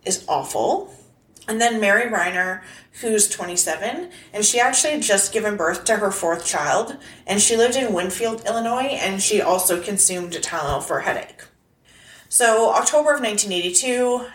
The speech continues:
just the next month, the authorities eventually connected all the deaths to Tylenol, which is at the time the best-selling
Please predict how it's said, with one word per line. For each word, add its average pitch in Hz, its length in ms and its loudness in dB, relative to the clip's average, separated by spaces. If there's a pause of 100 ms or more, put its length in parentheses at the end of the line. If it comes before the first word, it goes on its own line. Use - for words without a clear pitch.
just 208 260 0
the 214 80 -6
next - 300 -8
month, 208 420 -6 (320)
the 226 80 2
authorities 277 460 2 (280)
eventually 214 600 0
connected 180 400 -6
all 170 100 2
the 175 80 -2
deaths 165 280 -2
to 160 100 0
Tylenol, 165 720 -2 (260)
which 185 260 0
is 180 380 0
at 202 160 2
the 214 60 0
time 202 400 0
the 185 280 0
best-selling 185 760 0